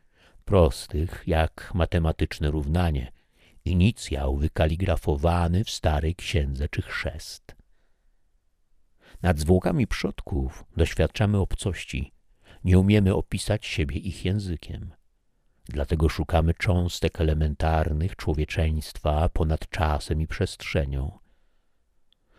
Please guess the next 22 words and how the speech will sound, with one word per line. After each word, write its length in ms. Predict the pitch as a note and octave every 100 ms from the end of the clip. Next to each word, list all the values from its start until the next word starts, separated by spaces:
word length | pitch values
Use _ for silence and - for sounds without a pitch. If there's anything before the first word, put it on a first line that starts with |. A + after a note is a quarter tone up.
| -
Coś 200 | - F#3
było 240 | D3+ B2 G2
nie 140 | D#2+
tak 380 | - D#2+ D#2+ D2
ze 140 | C2+
światem, 580 | - - D2+ C#2+ D2+ C#2+
w 80 | -
którym 280 | - D2+ D2
wyrosła 760 | D2 D#2 D#2+ - D2+ D2 D#2+
i 120 | -
który 240 | - E2 C#2+
bez 160 | D#2
żalu 520 | E2 D2 D2+ D2 C#2+
opuściła. 720 | C#2+ - - - C#2 - - _ _ _ _ _ _ _ _ _ -
To 100 | D2 -
tu 300 | G2 E2 C2+ - _
było 280 | - C#2+ C#2
jej 220 | C#2 C2+
dziś 440 | C2+ D2 F2 - - - _
i 120 | - D2
jutro. 560 | D#2 G2+ - - - _ - _ _ _ _ _ _ _ _ _ _ _ _ _ _ _ _ _ _ _ _ -
Japonia 720 | E2+ - G3 G#3+ F2+ C2+